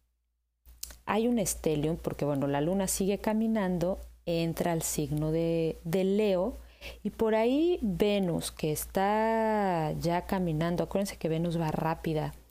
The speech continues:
está caminando en el signo de Leo. Marte lleva un rato en el signo de Leo, entonces se le va acercando.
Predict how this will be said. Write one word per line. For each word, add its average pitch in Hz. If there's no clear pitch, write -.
está 208
caminando 190
en 196
el 160
signo 175
de 175
Leo. 170
Marte 208
lleva 180
un 170
rato 165
en 165
el 147
signo 160
de 156
Leo, 160
entonces 160
se -
le 151
va 190
acercando. 156